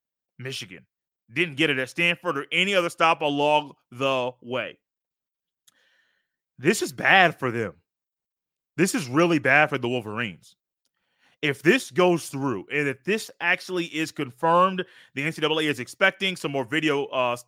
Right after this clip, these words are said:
video, um, to come in as their investigation continues and gets a little bit deeper into the abnormal dealings of Stalions, his last name.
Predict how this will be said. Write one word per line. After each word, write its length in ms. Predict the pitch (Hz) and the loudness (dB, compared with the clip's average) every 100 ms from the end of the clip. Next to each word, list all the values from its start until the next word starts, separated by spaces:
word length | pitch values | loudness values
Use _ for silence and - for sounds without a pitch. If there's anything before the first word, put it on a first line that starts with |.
| _ _ | _ _
video, 580 | 120 170 165 165 156 147 - - - | -2 0 2 4 4 2 -6 -12 -2
um, 800 | 127 123 127 123 120 117 107 - - - | 2 4 2 2 -2 -8 -14 -18 -20 -8
to 160 | 180 | -6
come 260 | 160 151 127 | -2 -2 0
in 520 | 196 208 208 185 147 - | 0 0 -2 -4 -8 -4
as 120 | 135 | -2
their 120 | 139 | -2
investigation 600 | 135 151 156 139 151 - | 0 -2 -2 -2 -4 -4
continues 520 | 127 - 202 196 190 | -12 -4 -4 -2 -4
and 100 | 143 | -4
gets 260 | 131 151 - _ _ | -4 -6 -10 _ _
a 100 | - | -4
little 460 | 127 147 175 - 156 | -2 0 -2 -2 -6
bit 220 | 113 170 _ 120 | -2 -4 _ -12
deeper 500 | 156 170 - 170 160 | -6 -6 -2 0 2
into 340 | 143 123 165 | -2 -6 -8
the 320 | 147 151 147 113 _ _ - | -6 -6 -6 -8 _ _ -4
abnormal 640 | 165 165 156 135 156 151 139 | 2 2 2 0 0 2 0
dealings 460 | 117 165 160 143 147 | 0 0 0 -2 -2
of 120 | 135 | -4
Stalions, 680 | - 156 156 156 143 127 - | 0 2 4 2 -4 -8 -10
his 200 | 151 135 | -8 -8
last 360 | 123 135 127 - | -4 -4 -4 -4
name. 360 | 190 202 190 | -2 -2 -4